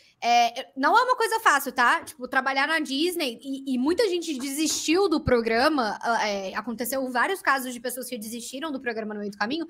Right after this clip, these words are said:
porque você vai trabalhar na Disney e tem muita gente que acha que é que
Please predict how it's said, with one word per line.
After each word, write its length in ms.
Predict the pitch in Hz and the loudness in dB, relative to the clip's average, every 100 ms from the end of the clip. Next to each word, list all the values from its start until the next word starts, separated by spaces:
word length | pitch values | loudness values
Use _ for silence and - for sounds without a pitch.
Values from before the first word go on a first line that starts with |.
| - - - - - | -12 -20 -20 -6 2
porque 200 | 370 392 | 4 4
você 200 | 415 415 | 4 6
vai 160 | 370 - | 6 8
trabalhar 360 | 381 349 330 | 6 6 6
na 100 | 277 | 4
Disney 500 | 240 285 359 349 294 | 2 2 2 2 0
e 40 | 277 | 2
tem 80 | 330 | 2
muita 180 | 339 349 | 2 2
gente 220 | 370 - | 0 2
que 80 | 359 | 8
acha 280 | 311 339 359 | 8 6 0
que 180 | 370 | 2
é 160 | 330 | 4
que 60 | 349 | 4